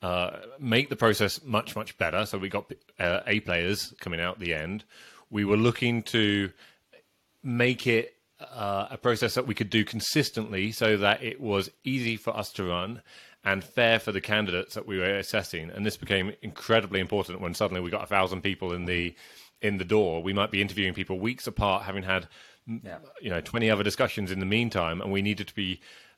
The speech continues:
Speaker 1: uh, clear that the way that we were reviewing the, the twentieth one and the first one was the same. But it,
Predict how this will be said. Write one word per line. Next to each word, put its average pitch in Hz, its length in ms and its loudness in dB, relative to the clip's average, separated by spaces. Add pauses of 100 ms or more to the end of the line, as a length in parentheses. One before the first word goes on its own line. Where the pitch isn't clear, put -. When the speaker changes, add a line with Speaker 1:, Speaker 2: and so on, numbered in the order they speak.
Speaker 1:
uh, 95 240 -2
clear 113 340 2
that 98 140 -2
the 110 80 0
way 101 160 8
that 117 100 4
we 110 140 0
were 101 320 2
reviewing 95 320 0
the, 95 340 2
the 110 80 -8
twentieth 117 360 -2
one 90 200 0
and 98 320 -2
the 95 280 0
first 123 340 2
one 92 260 -2
was 92 160 -4
the 92 60 -6
same. 90 320 0
But 95 120 -2
it, - 160 -4